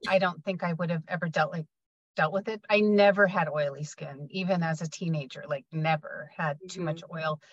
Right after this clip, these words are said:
Speaker 1: never had oily hair. It was just always, I was on the dry cycle from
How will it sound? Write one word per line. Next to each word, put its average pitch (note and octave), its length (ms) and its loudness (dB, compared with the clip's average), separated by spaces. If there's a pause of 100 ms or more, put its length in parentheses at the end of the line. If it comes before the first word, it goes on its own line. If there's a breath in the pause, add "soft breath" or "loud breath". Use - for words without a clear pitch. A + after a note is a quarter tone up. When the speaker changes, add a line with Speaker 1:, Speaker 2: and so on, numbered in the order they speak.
(200 soft breath)
Speaker 1:
never E3+ 140 2
had E3 220 0
oily D#3 220 -2
hair. G#3+ 500 2
It F#3+ 160 -2
was F3+ 180 -2
just - 340 -6
always, E3 340 0
I D#3+ 100 -2
was D#3+ 160 -2
on D3+ 100 0
the D#3 80 -4
dry D3 480 -4
cycle F3 680 -6
from D3+ 500 -6